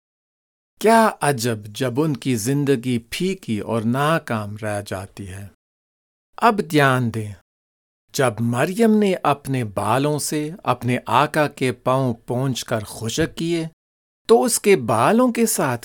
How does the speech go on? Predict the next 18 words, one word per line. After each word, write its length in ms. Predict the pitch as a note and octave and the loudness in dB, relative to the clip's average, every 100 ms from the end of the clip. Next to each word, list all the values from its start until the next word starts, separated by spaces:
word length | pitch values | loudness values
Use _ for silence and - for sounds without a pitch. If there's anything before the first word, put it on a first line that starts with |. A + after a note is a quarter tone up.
| - | -6
क्या 160 | B2 G#2+ | -4 -2
हुआ? 440 | G#2 A2 F#2 F2+ _ _ _ _ _ _ _ _ - | -4 -6 -8 -12 _ _ _ _ _ _ _ _ -4
अपने 460 | C3 - C#3 B2 | -4 0 0 2
बालों 680 | A2 G2+ F#2 F2 A2 C#3 D#3 | -2 -4 -4 -2 0 2 2
से 220 | D3+ F3 E3 | 2 2 2
उसके 420 | D#3 - D#3 D#3 | 2 2 4 6
पांव 280 | - D#3+ D#3 | 8 6 4
पोंछने 560 | D#3+ D#3 - D#3+ D#3+ | 0 0 0 -2 0
से 320 | - D#3+ D#3+ D3 - _ | 0 0 -4 -6 -16 _
ये 160 | D3+ E3 | 2 2
खुशबू 500 | - E3+ - E3+ E3 | 4 0 2 2 4
मरियम 400 | D#3 D3+ E3 D3+ | 4 4 2 -2
के 240 | - D#3 | -2 -2
बालों 640 | C#3 A#2 A#2+ B2 C#3 F3+ F3+ | -2 -2 0 2 4 4 4
में 300 | F3 F3 B2+ | 4 2 0
भी 240 | F#3+ A#3+ | 0 2
आ 200 | F#3+ B2 | 2 2
गई। 340 | A#2+ A2+ A2+ | -2 -4 -4